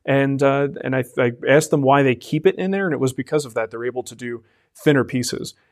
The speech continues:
Um, for me, I don't want that kind of a perma setup. <laughs> So, uh, if I'm gonna do a very thin piece and I wanna do it in the planer, I'm just gonna use a support board, uh, and usually, uh, probably hot glue or something, uh, to get that thing secured to that support board and send it through that way.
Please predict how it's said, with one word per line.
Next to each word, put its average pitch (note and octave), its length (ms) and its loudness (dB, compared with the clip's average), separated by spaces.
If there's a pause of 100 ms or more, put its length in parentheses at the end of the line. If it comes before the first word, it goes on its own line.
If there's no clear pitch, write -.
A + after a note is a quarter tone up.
(140)
Um, A2 200 -8
for D3 120 -2
me, E3+ 160 4
I D#3 80 4
don't D#3 240 4
want D3+ 180 0
that D#3+ 160 2
kind D#3+ 240 0
of C#3+ 120 2
a C3 180 4 (240)
perma D3 440 0
setup. D#3+ 380 2 (140)
<laughs> - 140 -10
So, C3+ 360 0 (300)
uh, B2 220 2
if C3 160 0
I'm C#3+ 140 2
gonna D3 160 2
do C3+ 120 4
a B2+ 60 4
very C#3 200 6
thin C#3 300 0
piece C3+ 380 -2
and B2+ 80 -4
I B2 40 -2
wanna B2+ 180 0
do B2 140 0
it A#2+ 60 -4
in A2+ 60 -6
the A2+ 60 -8
planer, C#3 500 0
I'm C3 120 4
just C3 140 0
gonna B2+ 140 0
use A#2+ 180 0
a A2 60 -6
support F#3+ 440 2
board, B2 360 0 (340)
uh, A#2 260 4 (220)
and B2+ 180 2
usually, B2 520 2 (360)
uh, A#2+ 60 -10
probably B2+ 280 0
hot B2 240 2
glue D#3+ 340 2
or E3 100 -4
something, F3+ 440 -4 (280)
uh, A#2+ 220 6
to C3 120 0
get C3 180 2
that B2 160 2
thing B2+ 180 2
secured B2 480 2
to C3 160 0
that A#2 140 0
support A2 360 -6
board G#2+ 220 -4
and G2+ 120 -8
send A2+ 160 -6
it A2 100 -8
through - 160 -10
that - 180 -10
way. - 160 -8